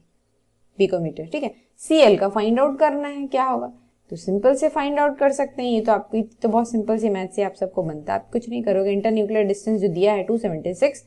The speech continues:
माइनस नाइंटी फ़ाइव एनए का जो दिया है ड-,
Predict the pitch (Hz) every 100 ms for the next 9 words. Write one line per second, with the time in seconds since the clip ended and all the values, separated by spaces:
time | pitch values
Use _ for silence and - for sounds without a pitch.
0 | _ _ _ - 247 254 254 269 285 277
1 | - - 175 185 196 190 220 226 - 190
2 | 185 190 - 180 196 202 202 190 185 185
3 | 165 175 180 185 185 170